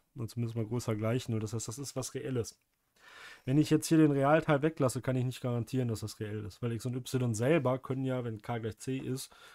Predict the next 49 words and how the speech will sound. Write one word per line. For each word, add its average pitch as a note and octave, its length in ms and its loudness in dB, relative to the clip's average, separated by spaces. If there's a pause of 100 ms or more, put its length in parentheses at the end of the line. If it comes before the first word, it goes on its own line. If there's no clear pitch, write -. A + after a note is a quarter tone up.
halt B2 160 -4
auch C3 240 -6
komplexwertige A2 600 -4
Werte A#2+ 240 -6
annehmen. G2 320 -10 (640)
Dementsprechend A#2+ 720 -2
ist - 160 -4
das C#3 180 2
hier C#3 220 4
sinnvoll, D3+ 560 6
um C#3+ 160 -2
allein C3 400 0 (120)
sicherzustellen, B2+ 640 0
dass A#2 140 -4
das - 140 -10
beides B2+ 420 -4
reelle A2+ 280 -10
Zahlen F#2 440 -6
bleiben. F2+ 220 -14 (1800)
Ne, C3 120 -2
und B2+ 140 -2
wie A2+ 60 -4
gesagt, A2 220 -6
wir G#2 100 -6
werden A2 160 -4
gleich G#2+ 160 -8
in A2 60 -6
der G#2 120 -4
Rechnung A2+ 260 -6
sofort G#2+ 380 -8
sehen, A2 320 -2 (400)
wo A2 80 0
dieser G#2+ 240 4
Realteil G#2 460 0
herkommt C3+ 420 0
und A#2 80 -2
dass A2+ 140 0
er A#2+ 60 -2
im A2+ 100 -4
Prinzip A2+ 380 -4
auch G2+ 140 -4
wieder A2 160 0
nur A#2 260 2
für B2 140 -2
den A#2 140 0
Fall A2+ 220 -2
k A2 160 -4
gleich G#2+ 240 -4
c A2 360 0